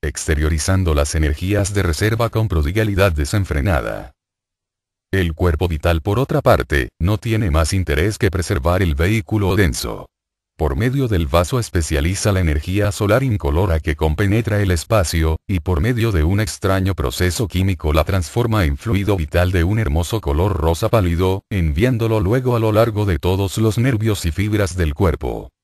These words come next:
El cuerpo vital está siempre tratando de conservar las energías almacenadas en el cuerpo denso. Está trabajando constantemente para reconstruir los tejidos orgánicos destruidos bajo el poderoso impulso del cuerpo de deseos predominante.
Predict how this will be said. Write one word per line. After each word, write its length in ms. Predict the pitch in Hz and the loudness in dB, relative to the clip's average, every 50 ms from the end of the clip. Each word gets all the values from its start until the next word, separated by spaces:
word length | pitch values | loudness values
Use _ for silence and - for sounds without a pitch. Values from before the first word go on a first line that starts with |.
| _ _ _ _ _ _ _ _ _ _ _ _ _ _ _ _ _ | _ _ _ _ _ _ _ _ _ _ _ _ _ _ _ _ _
El 220 | 98 95 90 82 | -2 0 0 0
cuerpo 360 | 78 - 90 87 76 - 92 85 | 0 0 0 0 2 0 0 -2
vital 340 | 80 76 - 87 95 101 | -2 -2 0 0 2 2
está 300 | 92 78 - - 95 95 | 0 -2 -2 -2 -2 -2
siempre 440 | 95 - - 107 107 104 - - 90 | -2 -2 -2 -2 -2 -2 -2 -2 -2
tratando 520 | 85 - 69 - 92 92 98 95 101 101 95 | 0 0 -2 0 0 0 0 2 0 0 0
de 100 | 107 87 | 0 0
conservar 580 | - 90 80 - 82 71 69 65 85 90 95 | 0 0 0 0 -2 -4 0 0 0 0 2
las 220 | 101 92 78 - - | 0 0 0 0 0
energías 560 | 78 78 69 71 - 87 95 104 101 - 113 | 0 0 0 0 -2 -2 -2 -2 0 0 0
almacenadas 720 | 107 110 92 87 - - - 82 87 101 107 117 117 - | 0 2 0 0 0 -2 0 0 2 2 2 0 0 0
en 100 | 92 76 | -2 0
el 140 | 78 78 76 | 0 -2 -2
cuerpo 340 | - 90 87 80 76 92 87 | 0 0 0 2 2 0 0
denso. 500 | 98 87 65 62 - 60 57 50 - - _ _ _ _ _ _ _ _ _ _ | 2 0 0 -2 -6 -8 -8 -10 -12 -16 _ _ _ _ _ _ _ _ _ _
Está 360 | 85 76 - - - 90 85 | -4 -4 -2 -2 0 0 0
trabajando 640 | 85 - 113 113 117 117 - 95 104 113 117 98 87 | 0 0 0 0 0 0 0 -2 0 0 0 0 0
constantemente 880 | - 87 80 78 - - 90 90 85 85 78 76 85 92 87 82 104 - | 0 0 -2 -2 -2 -2 -2 -2 0 0 0 0 0 0 0 -2 0 0
para 180 | 104 92 69 | 0 0 0
reconstruir 800 | 73 76 80 - 113 110 - - - 85 80 85 104 131 127 120 | 0 0 -2 -2 -2 -4 -4 -4 -4 -2 0 0 0 0 0 0
los 220 | 107 87 78 - | 0 0 -2 0
tejidos 540 | - 85 76 - 90 90 98 104 110 110 - | -2 -2 -2 0 -2 -2 0 0 -2 -2 -2
orgánicos 640 | 107 98 85 82 85 92 120 117 - 82 73 69 69 | -4 -2 0 0 0 0 0 -2 -2 -2 -2 -2 0
destruidos 680 | 82 80 76 - 90 80 82 92 101 95 110 117 - 104 | -2 -2 -2 -2 -2 -2 0 -2 -2 0 -2 -2 0 0
bajo 260 | 92 85 80 - 98 | 0 0 0 0 -2
el 100 | 98 92 | -2 -2
poderoso 600 | - 117 113 110 76 85 107 113 - - 117 113 | 0 0 0 2 2 0 0 -2 -2 0 0 0
impulso 560 | 110 92 73 - 101 107 104 - - 73 67 | 0 -2 -2 0 -2 -2 -2 -2 -4 -4 -2
del 180 | 67 76 76 76 | -2 -2 -2 -2
cuerpo 380 | - 90 87 80 76 98 92 | 0 0 0 2 2 0 0
de 100 | 90 92 | 0 0
deseos 460 | 90 90 80 92 95 92 90 85 - | 0 0 0 0 2 2 2 2 0
predominante. 880 | - 90 87 85 107 107 120 139 135 101 90 69 - - 55 50 50 - | 0 0 0 2 2 0 2 2 2 2 2 0 0 -4 -8 -8 -10 -14